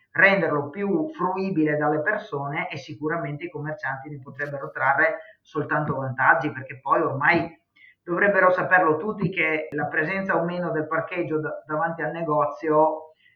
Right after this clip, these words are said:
in una situazione di competitività come oggi forse non è neanche più un parametro che, che la gente considera.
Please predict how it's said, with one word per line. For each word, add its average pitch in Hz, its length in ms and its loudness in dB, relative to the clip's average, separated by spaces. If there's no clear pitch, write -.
in 151 140 -8
una 175 180 -4
situazione 165 640 -6
di 151 580 -2
competitività 156 960 -4
come 151 280 -8
oggi 143 380 -8
forse - 560 -14
non 190 200 -6
è 208 100 -2
neanche 208 380 4
più 185 180 -4
un 196 320 -2
parametro 156 600 2
che, 135 520 -2
che 156 100 -2
la 147 140 2
gente 143 300 -6
considera. 127 640 -8